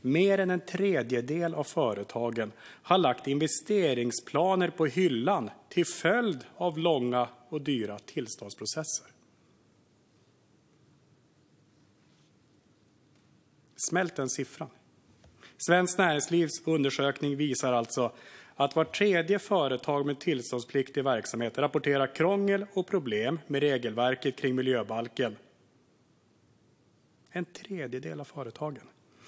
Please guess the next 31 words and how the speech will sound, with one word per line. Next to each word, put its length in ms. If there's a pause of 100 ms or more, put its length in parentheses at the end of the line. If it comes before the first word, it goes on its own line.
(180)
Det 60
är 20
alltså 200
tusen 680
företag 760 (240)
som 200
har 60
svarat 680
på 100
Svenskt 340
Näringslivs 580 (140)
undersökning. 680 (2250)
Fler 500
än 120
en 80
tredjedel 420
faktiskt 540 (220)
uppger 440
att 160
inte 280
investeringar 560
har 60
blivit 320
av. 220 (1800)
Och 240
en 100
ännu 400
värre 280
siffra, 340
fru 140
talman. 480